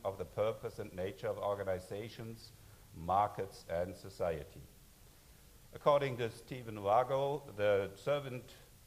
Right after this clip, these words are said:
service <laughs> dominant logic is not a new theory. It rather involves and builds upon a number of theories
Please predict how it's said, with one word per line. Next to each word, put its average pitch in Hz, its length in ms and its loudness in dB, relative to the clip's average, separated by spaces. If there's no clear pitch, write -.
service 135 520 2
<laughs> - 40 -18
dominant 127 800 2
logic 117 540 2
is 95 260 -8
not 120 340 2
a 107 100 0
new 104 460 -6
theory. 127 800 -4
It 95 160 -10
rather 127 300 10
involves 120 800 4
and 98 160 0
builds 101 300 -2
upon 127 560 2
a 90 220 0
number 117 360 -2
of 107 140 -2
theories 120 600 -8